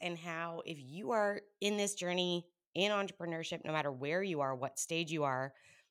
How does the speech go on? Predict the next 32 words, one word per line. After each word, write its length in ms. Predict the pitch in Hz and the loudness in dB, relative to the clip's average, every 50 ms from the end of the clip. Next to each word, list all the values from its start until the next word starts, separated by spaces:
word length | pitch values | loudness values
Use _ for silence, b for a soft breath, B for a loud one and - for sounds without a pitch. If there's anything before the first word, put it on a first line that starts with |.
| b _ - | b _ -14
you're 140 | - 139 185 | -10 -10 -10
probably 320 | - - 302 302 302 302 277 | -8 -6 -6 -4 -4 -4 -4
having 240 | 294 285 269 285 262 | -4 -2 -2 -4 -4
some 140 | 262 262 | -2 0
ups 220 | 247 233 233 - 226 | 0 0 -2 -2 -2
and 100 | 202 175 | 2 6
downs. 300 | 175 165 160 151 151 156 | 6 6 6 4 0 -4
And 100 | 160 156 | -8 -6
so 100 | - 170 | -4 -2
I 60 | 165 | -2
hope 240 | 160 180 202 196 202 | 0 0 -2 -4 -4
you 80 | 196 185 | -8 -8
hear 240 | - 196 180 175 170 | -6 -4 -4 -4 -4
today 600 | - 175 156 143 165 160 156 151 151 147 143 - b b b b b b b _ _ - | -4 -4 -2 0 2 2 4 4 2 0 -2 -4 b b b b b b b _ _ -4
just 220 | - 302 302 - | -4 -2 0 0
a 60 | 320 262 | 2 2
little 240 | 214 190 185 185 | 4 4 4 4
bit 160 | 180 185 175 175 | 6 4 4 4
of 120 | 165 151 | 4 2
like, 320 | 156 160 151 147 - - _ - | 4 4 4 4 2 -2 _ -4
"Oh 220 | 226 240 254 254 247 | -2 2 4 4 4
yeah, 300 | 240 233 233 202 165 139 | 4 4 4 4 4 4
me 240 | 135 143 151 156 160 | 2 2 0 0 0
too." 320 | - - 160 135 120 117 - _ _ _ _ - _ _ _ _ _ _ _ - | -2 -2 -2 -2 -2 -4 -8 _ _ _ _ -20 _ _ _ _ _ _ _ 6
All 260 | 170 175 180 175 165 | 6 8 8 8 6
of 80 | 151 135 | 4 2
us 180 | 135 135 - | 0 -2 -2
are 80 | 143 131 | -4 -4
in 140 | 127 127 131 | -4 -2 -2
this 160 | 127 127 - | -4 -6 -6
place, 460 | - - 127 123 147 190 208 208 - - | -8 -6 -4 -2 0 0 -2 -2 -4 -2
and 380 | 151 151 143 139 139 143 135 | 0 0 2 2 0 -2 -4